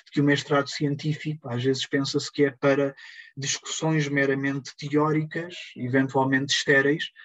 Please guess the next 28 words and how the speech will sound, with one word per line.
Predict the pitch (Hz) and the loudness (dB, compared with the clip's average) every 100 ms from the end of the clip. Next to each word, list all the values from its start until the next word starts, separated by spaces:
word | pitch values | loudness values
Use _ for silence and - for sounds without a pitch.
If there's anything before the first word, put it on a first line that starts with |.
| - | -4
Bom, | 190 - | -4 -4
o | 135 123 | -2 0
aluno | 127 131 135 | 0 0 -4
que | 135 | -4
fizesse | 147 135 143 147 156 | -4 2 2 0 -4
isso, | 151 - - | -4 -4 -2
quando | 139 135 | -2 -2
chegasse | - 139 131 120 123 | -4 -2 -2 -4 -6
à | 123 | -6
arguição, | 120 135 131 143 139 156 _ - - | -4 -6 -4 -2 -2 -4 _ -20 -6
teria | 147 143 | 0 2
o | 135 | 2
arguente | 127 139 143 147 | 2 0 0 -2
a | |
perguntar | 147 143 143 151 151 156 | -4 -4 -4 -2 -4 -2
qual | 156 151 | 0 0
era | 156 156 | 0 -2
o | |
objetivo | 151 143 147 143 151 | -4 -4 -6 -6 -8
que | - | -4
ele | 143 | -6
tinha | - 151 | -4 -6
com | 156 151 | -6 -8
aquela | 156 165 180 | -8 -10 -6
tese. | 123 95 - - _ _ - | -6 -6 -8 -20 _ _ -2
Portanto, | - 151 120 - - _ _ - | 2 4 2 0 -8 _ _ 0
o | 139 | 6
objetivo | 147 139 135 139 139 165 190 208 | 6 6 6 4 4 -2 -2 -4